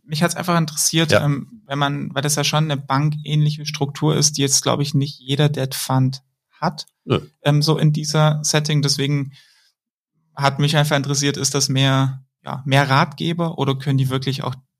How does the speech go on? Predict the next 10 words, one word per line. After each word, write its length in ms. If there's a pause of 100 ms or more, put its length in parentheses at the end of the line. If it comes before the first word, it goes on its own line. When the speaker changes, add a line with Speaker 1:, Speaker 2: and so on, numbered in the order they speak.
(180)
Speaker 1:
Deals, 520 (320)
ähm, 320
verhindern, 600
indem 280
sie 100
ein 80
Veto 280
einlegen? 680
Das 220
ist, 320